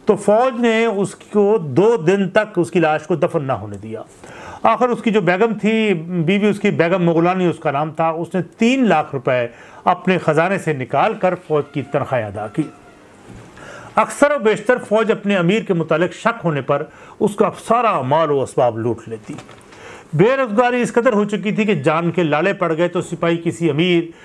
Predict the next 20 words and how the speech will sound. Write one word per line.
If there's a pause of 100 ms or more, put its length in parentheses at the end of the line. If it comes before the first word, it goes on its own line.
(200)
या
सरदार
के
पास
फ़कत
दो
वक्त
की
रोटी
की
एवज
मुलाजमत
भी
इख्तियार
कर
लेते (840)
और
तनख्वाह
का
वादा